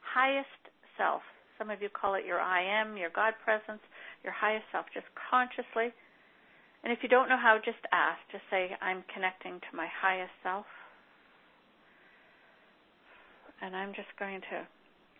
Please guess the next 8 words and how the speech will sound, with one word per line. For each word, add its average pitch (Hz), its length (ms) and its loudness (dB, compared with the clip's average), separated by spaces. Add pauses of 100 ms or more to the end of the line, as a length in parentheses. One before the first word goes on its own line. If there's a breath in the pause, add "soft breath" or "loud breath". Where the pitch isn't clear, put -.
(120)
deepen 214 400 -4
my 185 180 2
merge 185 520 0
here - 160 -4
with - 160 -8 (100)
Shiva. 220 320 -4 (3750 soft breath)
I 220 760 12
am 226 680 10